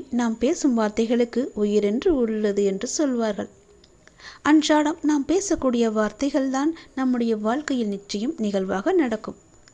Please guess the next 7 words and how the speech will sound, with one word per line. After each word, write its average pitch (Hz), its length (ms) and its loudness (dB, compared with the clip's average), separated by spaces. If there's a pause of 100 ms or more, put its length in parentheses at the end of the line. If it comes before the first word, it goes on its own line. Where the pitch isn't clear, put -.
(340)
அப்படி 185 360 -6
இருக்கும்போது 214 640 2 (340)
ஒருபோதும் 320 560 2 (200)
தகாத 208 460 0
வார்த்தைகளை 269 580 0
நாம் 233 240 -2
வாயிலிருந்து 202 640 -2